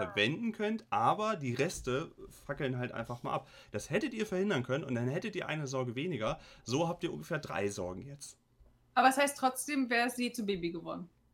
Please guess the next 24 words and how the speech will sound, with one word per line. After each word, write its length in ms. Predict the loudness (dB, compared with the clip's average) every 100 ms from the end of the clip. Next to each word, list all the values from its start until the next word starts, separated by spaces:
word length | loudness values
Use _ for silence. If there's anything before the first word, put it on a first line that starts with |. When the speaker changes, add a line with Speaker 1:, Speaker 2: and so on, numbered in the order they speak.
| -20 -20 -20 -20 -20 -20 _ _ _ _ _
Speaker 1:
Der 420 | 4 6 6 2 -2 _ _ _ _
Trank 680 | -8 0 4 6 4 0 -6 -20 _ _ _ _ _ _ -20 _ _
s-, 240 | -10 -10 -14 0
war, 600 | 4 6 8 8 4 0 _ _ _ _ _ _ _ _ _
ähm, 340 | 2 4 6 6
Speaker 2:
Reset. 280 | 6 2 -4 -14 -20 -2
Speaker 1:
der, 220 | 4 4
der, 220 | 6 4
Speaker 2:
Baby. 120 | 4
Speaker 1:
der 180 | 2 2
Trank 380 | 0 2 2 2
sollte, 600 | 4 4 4 2 2 2
also 220 | 2 4
das 200 | 2 -4
Ding 180 | -4 -4
ist, 220 | -6 -4
Alborada 520 | -2 -2 -2 0 2 2
ist 200 | 0 -4
schlicht 220 | -4 -4
und 100 | -4
ergreifend 600 | -2 0 0 0 -6 -8 _ _ _ _ _ _ _ _ _ -6
zu 180 | 0
alt 220 | 4 4 2
gewesen. 500 | -4 -2 -4 -6